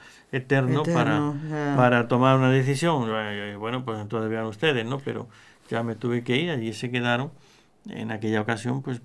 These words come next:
Speaker 1: no tenía ni, ni, ni el féretro ni nada, y de la parroquia pusimos unas tablas para que le hicieran, el carpintero se ofreció, el otro no sé qué, y entre unos y otros le hicieron un cajón y, y, y
Speaker 2: Claro.
Speaker 1: metieron a la persona.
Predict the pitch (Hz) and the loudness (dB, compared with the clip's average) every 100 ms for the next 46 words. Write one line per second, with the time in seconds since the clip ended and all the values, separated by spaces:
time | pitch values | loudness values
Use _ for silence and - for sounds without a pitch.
0 | - - 113 107 117 117 117 113 113 113 | -12 -8 -6 -4 -4 -4 -6 -6 -6 -6
1 | 110 113 113 110 107 107 - - - - | -8 -10 -8 -8 -10 -14 -20 -20 -20 -20
2 | - _ - 113 110 110 107 107 107 139 | -20 _ -14 -10 -8 -6 -4 -4 -4 0
3 | 127 123 123 127 135 127 139 165 - - | 0 0 0 0 0 0 -2 -6 -16 -12
4 | - 110 107 110 107 104 107 110 110 120 | -8 -8 -8 -6 -6 -4 -6 -6 -4 -4
5 | 120 107 120 113 107 127 117 107 131 123 | -6 -8 -6 -6 -6 -6 -6 -4 -4 -4
6 | 120 127 123 117 107 110 107 107 120 113 | -6 -8 -10 -10 -10 -8 -8 -6 -6 -4
7 | 113 113 - - - _ 107 107 110 107 | -6 -12 -20 -20 -20 _ -6 -4 -4 -4
8 | 110 113 117 110 - 117 123 - 139 147 | -4 0 0 0 -4 -6 -6 -4 -2 0
9 | 127 120 117 117 127 123 143 151 - - | 0 -4 -6 -6 -6 -4 -6 -6 -14 -20
10 | _ 139 127 143 151 151 175 160 170 143 | _ -2 2 2 4 2 2 2 2 2
11 | 120 - 120 123 151 - - - - 120 | 0 0 -2 0 -4 -10 -20 -20 -12 -8
12 | 117 107 127 127 135 135 156 151 123 170 | -8 -4 -4 -2 -4 -2 -2 -4 -2 0
13 | 160 151 151 113 107 113 117 113 110 107 | 0 0 0 -2 -2 -2 -2 -2 -2 -4
14 | 110 160 143 | -6 -4 -6